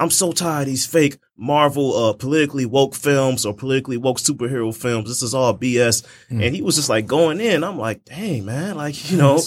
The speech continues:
Speaker 2: Yeah.
Speaker 1: I felt, I, I feel the opposite. I really, I really like this film. I feel like it is inspiring and uplifting. And there are certain things, like Anthony stated, where, you know,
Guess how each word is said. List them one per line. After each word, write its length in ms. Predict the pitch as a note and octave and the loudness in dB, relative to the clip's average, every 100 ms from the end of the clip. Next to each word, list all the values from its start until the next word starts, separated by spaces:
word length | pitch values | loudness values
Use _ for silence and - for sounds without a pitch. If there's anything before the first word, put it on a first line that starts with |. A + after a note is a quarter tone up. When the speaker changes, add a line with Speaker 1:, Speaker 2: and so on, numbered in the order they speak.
| - - | -4 -8
Speaker 2:
Yeah. 160 | A#2+ G2+ | -2 0
Speaker 1:
I 120 | F#3+ | 0
felt, 400 | - A3 G3+ - - | 0 0 0 -2 -4
I, 140 | F3 - | -4 -2
I 120 | F3 | -2
feel 200 | G#3+ A3+ | 0 2
the 80 | E3+ | 2
opposite. 460 | B2+ C3 - D3 C3+ | 2 0 0 0 2
I 120 | C#3+ | 2
really, 340 | D3+ B2 F#2+ G#2+ | 2 0 -2 -4
I 60 | |
really 220 | B2 C3+ A2+ | -2 0 4
like 240 | G#2 - | 2 2
this 160 | G2+ - | -2 -2
film. 240 | A2+ G#2 | 0 2
I 60 | G2 | 0
feel 160 | B2 | 2
like 140 | G#2+ F#2+ | 2 2
it 80 | G2+ | 0
is 160 | G2+ | 0
inspiring 560 | F#2+ - G2 G2 F#2 F2+ | -2 -2 2 2 2 -2
and 80 | F#2+ | -4
uplifting. 520 | G2 F#2+ F#2+ F#2+ F2+ | -2 -2 -2 -2 -2
And 120 | G2 | 0
there 80 | G2 | 2
are 200 | G#2+ A2 | 4 4
certain 320 | - A2 G#2+ | 2 0 -2
things, 280 | G2+ G#2+ G#2 | 0 0 2
like 160 | F#2+ F2+ | 0 0
Anthony 320 | G2 G2+ G2 | -2 -4 -6
stated, 360 | - G2 F#2+ F#2+ | -2 0 2 0
where, 140 | F#2 | -2
you 140 | F2+ F#2 | -2 0
know, 320 | F2+ E2+ | 2 2